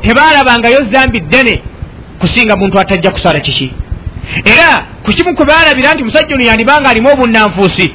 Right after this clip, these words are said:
butajja kukola ki. Naye embeera ezifaanaganako bwe ziti, abooluganda, barakallahu fiikum, Nabbi yagamba sallallahu alayhi wa sallam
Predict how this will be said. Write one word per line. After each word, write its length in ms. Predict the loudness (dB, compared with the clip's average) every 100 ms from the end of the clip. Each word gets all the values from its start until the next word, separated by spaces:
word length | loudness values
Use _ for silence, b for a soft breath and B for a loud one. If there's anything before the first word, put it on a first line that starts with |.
| -2
butajja 340 | 0 2 0
kukola 240 | 0 0 0
ki. 240 | -2 -4 -6 -14 -14 -18 -18 -18 -18 -18 -18 -16 -18 -18 B B
Naye 140 | 0 2
embeera 240 | 2 0
ezifaanaganako 580 | 0 0 0 2 0 2
bwe 100 | 0
ziti, 140 | 2
abooluganda, 420 | 2 2 2 2 2
barakallahu 520 | 2 0 0 0 0 -2
fiikum, 340 | -4 -4 -10 -12 -18 -18 -16 -16 -12 -2
Nabbi 200 | 0 2
yagamba 320 | 2 2 0
sallallahu 580 | 0 0 0 2 2 2 2
alayhi 180 | 2 2
wa 100 | 0
sallam 440 | 0 0 -2 -4